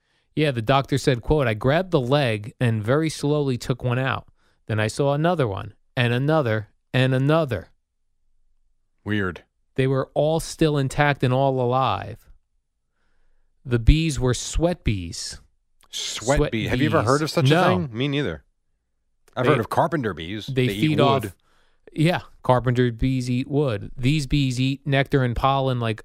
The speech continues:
Speaker 1: other bees, but they also feed off human sweat and tears.
Speaker 2: Hmm.
Speaker 1: Eef.
Speaker 2: Tears of a clown.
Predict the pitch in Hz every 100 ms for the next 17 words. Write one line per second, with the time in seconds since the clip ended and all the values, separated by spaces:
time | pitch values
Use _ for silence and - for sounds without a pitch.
0 | - 170 170 110 107 104 - 107 113 123
1 | 127 127 127 113 - 120 113 107 - 135
2 | 127 110 - 131 135 - 117 101 - 165
3 | 127 90 - - _ _ _ - 139 98
4 | - _ _ _ _ _ _ _ _ _
5 | _ 175 135 - - - _ _ _ _
6 | - 117 107 104 - 117 90 80